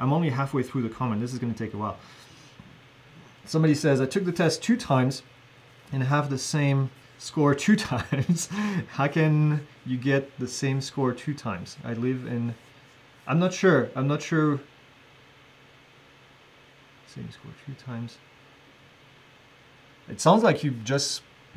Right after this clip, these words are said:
missed the same number of questions. So that's, um, if you're not part of our course, we'll help you. We get, um, only five people ever have failed a course using our course. So if you need help, join, uh, our course and we'll, uh, we'll take care of that for you.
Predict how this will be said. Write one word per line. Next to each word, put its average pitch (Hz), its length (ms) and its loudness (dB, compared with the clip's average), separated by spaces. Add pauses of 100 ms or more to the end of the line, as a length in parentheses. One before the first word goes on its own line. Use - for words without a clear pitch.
(140)
missed 156 220 4
the 143 80 -2
same 147 240 4
number 143 200 4
of 139 120 0
questions. 139 400 2
So 117 80 -4
that's, 131 420 -2
um, 117 360 0 (260)
if 120 180 -4
you're 147 80 6
not 185 160 4
part 185 160 6
of 180 100 4
our 165 120 4
course, 160 400 0
we'll 139 140 0
help 147 260 0
you. 107 160 0 (100)
We 123 120 -6
get, 131 320 -2 (320)
um, 113 400 -2
only 160 240 0
five 147 340 0
people 139 340 -2
ever 131 260 -2
have 120 180 -6
failed 127 260 -2
a 117 40 -6
course 123 360 -4
using 117 240 -2
our 110 100 -2
course. 110 280 -6
So 110 80 -8
if 104 120 -10
you 139 80 -2
need 156 120 0
help, 151 280 2 (300)
join, 135 320 2
uh, 139 40 2
our 131 260 0
course 135 420 0
and 117 120 -4
we'll, 120 200 -2
uh, 110 160 0
we'll 113 140 -6
take 120 160 -8
care 117 140 -4
of 110 80 -4
that 110 140 -8
for 113 100 -8
you. 101 120 -6